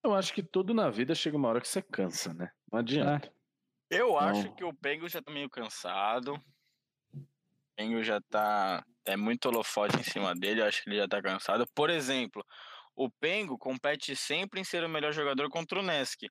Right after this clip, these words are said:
Speaker 3: mas o Nesk não tem a quantidade de holofote que o Pengo tem.
Speaker 2: Mas agora tem o Canto também no time dele. É
Speaker 1: É,
Speaker 2: outro que
Speaker 1: tá,
Speaker 2: tá,
Speaker 1: é
Speaker 2: tá ali
Speaker 1: outro que
Speaker 2: brigando.
Speaker 1: tá, é.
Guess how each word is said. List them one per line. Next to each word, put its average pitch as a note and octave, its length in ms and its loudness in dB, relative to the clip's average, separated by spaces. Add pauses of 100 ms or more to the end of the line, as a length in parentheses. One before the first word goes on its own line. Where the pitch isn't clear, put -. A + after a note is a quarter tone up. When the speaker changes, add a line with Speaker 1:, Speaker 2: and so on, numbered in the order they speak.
(400)
Speaker 3:
mas A2+ 200 0
o A#2 40 0
Nesk A#2+ 280 0
não A#3+ 160 0
tem F#3 100 0
a D3 60 -2
quantidade C3 420 0
de A#2+ 100 0
holofote A#2 480 0
que - 60 -2
o F3 60 -2
Pengo B2+ 340 0
tem. - 220 -6 (420)
Speaker 2:
Mas A#2 300 6
agora A#2 200 4
tem D3+ 140 4
o F3+ 40 4
Canto E3 420 4
também A#2+ 260 4
no A2+ 60 4
time A2+ 260 0
dele. A2 320 2 (480)
É A#2 60 4
Speaker 1:
É, - 20 6
Speaker 2:
outro B2 400 4
que - 100 2
Speaker 1:
tá, - 20 2
Speaker 2:
tá, F#2+ 140 2
Speaker 1:
é G#3+ 40 4
Speaker 2:
tá - 100 2
ali - 120 4
Speaker 1:
outro D#3 180 4 (140)
que F3 60 4
Speaker 2:
brigando. C#3 200 4
Speaker 1:
tá, B2+ 440 2
é. G#2 200 2